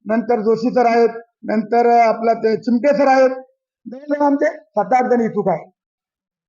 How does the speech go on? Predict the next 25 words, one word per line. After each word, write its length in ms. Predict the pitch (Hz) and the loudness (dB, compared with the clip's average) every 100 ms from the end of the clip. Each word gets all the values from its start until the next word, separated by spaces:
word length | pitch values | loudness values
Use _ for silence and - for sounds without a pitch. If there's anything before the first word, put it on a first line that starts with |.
| - | -2
परंतु 320 | 226 269 294 | 0 0 0
माझी 220 | 277 269 | 0 0
समाज 340 | 294 254 240 262 | -2 0 0 2
बांधवांना 400 | 269 262 269 269 | 2 2 2 0
वेळीच 240 | 226 262 | 0 -2
विनंती 380 | 262 240 233 220 | -2 -2 0 2
आहे 160 | 208 202 - _ _ - | 0 -2 -8 _ _ -2
आणि 100 | 254 | 0
मी 120 | 277 | 0
काल 240 | 277 277 | 0 -2
ते 140 | 269 262 | 0 0
गोडे 200 | 247 262 | 0 0
सरांना 320 | 254 254 262 | 0 0 0
बोललोय 340 | 220 220 233 | 2 2 2
पण, 240 | 214 165 - _ _ _ _ _ _ _ _ _ _ _ | 0 -4 -8 _ _ _ _ _ _ _ _ _ _ _
आपण 240 | 185 302 | -4 0
जसे 240 | 294 311 311 277 | 0 0 0 0
इच्छुक, 300 | - 302 - _ | -2 -6 -6 _
इच्छुक 320 | - 165 294 269 | -12 -6 -4 -2
आहात 240 | 240 233 - - _ _ _ _ _ _ _ - | 2 0 -2 -14 _ _ _ _ _ _ _ -8
असं 200 | 196 262 | -2 0
धाडस 300 | 226 262 277 | 2 2 2
करायला 200 | 277 277 | 2 2
पण 160 | 277 269 | 2 0
शिका. 380 | 226 190 160 | 0 -2 -6